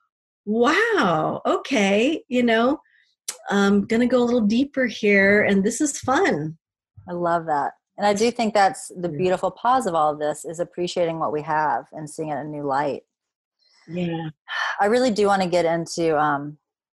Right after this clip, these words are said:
Speaker 2: some herbs and planting some veggies right now and getting maybe a planter box.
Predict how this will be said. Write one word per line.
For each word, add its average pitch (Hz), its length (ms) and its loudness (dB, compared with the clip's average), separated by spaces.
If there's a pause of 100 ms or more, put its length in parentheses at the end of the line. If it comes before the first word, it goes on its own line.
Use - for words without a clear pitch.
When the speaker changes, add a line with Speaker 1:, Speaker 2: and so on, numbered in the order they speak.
(260)
Speaker 2:
some 185 240 -4
herbs 190 680 2
and 170 460 0 (420)
planting 180 1040 -2
some 160 360 -4
veggies 170 500 -2
right 185 200 0
now 190 340 2
and 170 140 -2
getting 160 420 -2
maybe 160 280 -2
a 147 40 -2
planter 151 460 -2
box. - 800 0